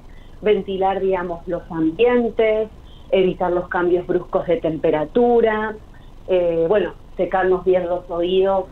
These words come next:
sobre todo, digamos, en épocas, este, más bien de pileta o demás, porque realmente cuando nos duchamos, eh, estamos un tiempo, este,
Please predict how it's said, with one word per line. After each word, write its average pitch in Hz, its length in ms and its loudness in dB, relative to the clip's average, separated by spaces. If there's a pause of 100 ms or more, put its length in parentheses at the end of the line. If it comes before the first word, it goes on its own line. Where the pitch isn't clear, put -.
sobre 165 220 4
todo, 175 200 2
digamos, 165 360 2
en 160 120 -4
épocas, 165 460 0 (480)
este, 175 220 -2
más 165 120 0
bien 175 220 2
de 170 80 4
pileta 202 720 0
o 156 60 -4
demás, 208 400 -2
porque - 180 -12
realmente 170 320 -8
cuando 160 240 -2
nos 160 140 -6
duchamos, 190 580 0 (300)
eh, 160 260 -4 (160)
estamos 170 400 -2
un 170 160 -2
tiempo, 165 540 2
este, 151 440 -2